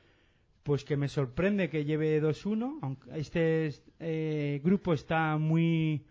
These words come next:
muy comprimido. Sí es verdad que, pues, tiene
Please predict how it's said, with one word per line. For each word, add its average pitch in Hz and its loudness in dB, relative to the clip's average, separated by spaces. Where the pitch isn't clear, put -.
muy 175 2
comprimido. 180 2
Sí - -2
es 151 0
verdad 170 2
que, 139 -2
pues, 131 -12
tiene 147 -2